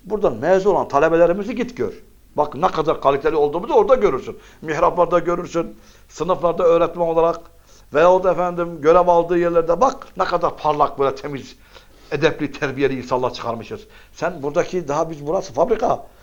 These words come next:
Sen fabrikadaki ham maddenin efendim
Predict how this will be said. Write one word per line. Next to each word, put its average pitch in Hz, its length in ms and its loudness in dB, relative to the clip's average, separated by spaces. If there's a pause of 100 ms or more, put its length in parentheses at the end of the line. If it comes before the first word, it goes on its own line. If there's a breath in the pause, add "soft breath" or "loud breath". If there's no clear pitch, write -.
(240 soft breath)
Sen 165 220 0
fabrikadaki 185 600 2
ham 175 200 2
maddenin 170 500 0 (280 soft breath)
efendim 160 380 2